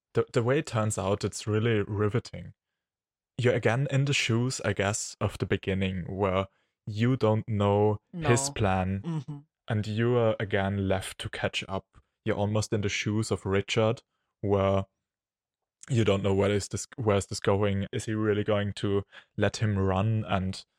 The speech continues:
Speaker 1: 'cause initially that's what I assumed was gonna happen, is that he forcefully gets him to run away, and by that forces upon a heavier punishment by the justice system
Speaker 2: Mm-hmm.
Speaker 1: 'cause he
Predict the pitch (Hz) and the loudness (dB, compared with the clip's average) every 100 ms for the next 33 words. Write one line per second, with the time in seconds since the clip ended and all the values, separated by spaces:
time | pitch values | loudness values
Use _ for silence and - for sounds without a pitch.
0 | _ _ _ - 120 - - 131 135 143 | _ _ _ -2 -2 -2 -2 2 2 2
1 | 117 107 98 107 - 107 101 104 98 101 | 2 2 2 0 2 0 0 0 2 2
2 | 110 120 - 117 113 107 104 - 101 95 | 2 -2 -2 -2 0 -2 -2 -2 -2 0
3 | 107 104 104 87 - - _ - 104 - | 0 -2 -2 -6 -10 -18 _ -6 -4 0
4 | 101 - - 113 120 127 _ _ _ - | -2 -2 -2 0 0 -2 _ _ _ -2
5 | 110 113 - - 113 104 104 98 101 - | 2 2 0 0 0 2 0 0 -2 -2
6 | 113 101 - 101 95 98 98 95 92 92 | -4 -4 -4 -4 0 0 0 0 0 0
7 | 98 131 - _ _ _ 107 101 - 110 | 0 0 -4 _ _ _ 0 0 0 0
8 | 104 113 - - 104 107 - 120 - - | 2 0 -2 -2 0 0 0 -4 -4 -6
9 | - 104 98 101 - _ _ - 104 95 | -2 -2 0 -4 -8 _ _ -4 0 0
10 | 95 - 104 101 107 101 95 95 95 - | -2 -2 -2 0 2 2 2 2 -2 -6
11 | _ - 110 113 - 92 90 - - _ | _ -4 0 0 0 -2 -2 -6 -14 _
12 | _ - 95 95 - 110 - - - 101 | _ 0 0 0 0 -2 -2 -6 -4 -4
13 | 147 98 92 113 - | 0 -2 0 -2 -2